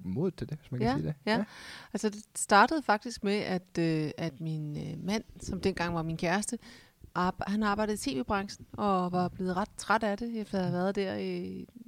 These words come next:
Speaker 2: et årti eller mere. Og, øh, lige da jeg mødte ham, der havde han sådan en form for krise omkring det. Og så satte vi os ned mange aftener, som man nu gør der, jo, når man er forelsket,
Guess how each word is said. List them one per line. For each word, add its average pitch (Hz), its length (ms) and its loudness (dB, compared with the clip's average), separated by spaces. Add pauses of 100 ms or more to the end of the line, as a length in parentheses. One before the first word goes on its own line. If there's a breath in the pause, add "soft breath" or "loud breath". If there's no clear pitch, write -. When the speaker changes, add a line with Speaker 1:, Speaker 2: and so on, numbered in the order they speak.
Speaker 2:
et 190 140 -4
årti 185 420 -2
eller 202 160 -2
mere. 190 300 2 (520 loud breath)
Og, 185 300 10
øh, 175 100 8
lige 220 180 4
da 226 160 4
jeg 214 220 0
mødte 214 220 0
ham, 233 200 -4 (380 loud breath)
der 202 60 2
havde 196 280 4
han 214 100 0
sådan 214 180 -6
en - 40 -8
form - 220 -6
for 180 500 0 (200)
krise 196 360 2
omkring 180 400 -2
det. 190 160 -2 (600 loud breath)
Og 214 80 -2
så 214 520 6
satte 202 320 -2
vi 233 60 0
os 220 120 -4
ned 220 140 -4
mange 208 260 -2
aftener, 220 460 -4 (340 loud breath)
som 196 160 -6
man 190 120 -2
nu 202 160 -2
gør 196 240 0
der, 226 240 -2
jo, 214 120 0
når 208 120 0
man 208 120 0
er 202 40 -4
forelsket, 226 520 4